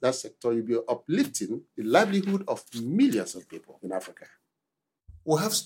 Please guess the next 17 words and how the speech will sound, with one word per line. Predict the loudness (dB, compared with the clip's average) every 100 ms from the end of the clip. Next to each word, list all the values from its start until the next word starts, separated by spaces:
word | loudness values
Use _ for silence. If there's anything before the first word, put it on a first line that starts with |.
| 4
three | 4
pillars | 6 4 4 4 4
in | 2
the | 2
industrial | 2 2 0 0
cassava | 0 0 0
program | -2 -2 2 2 2 0 -4
of | -8 0
I | 2
D | 4 4
H. | 4 2 -2
Uh, | -2 -4
the | -4
first | 2 2 2
pillar | 0 0 0 -2
is, | -2 -2
uh, | -2 -6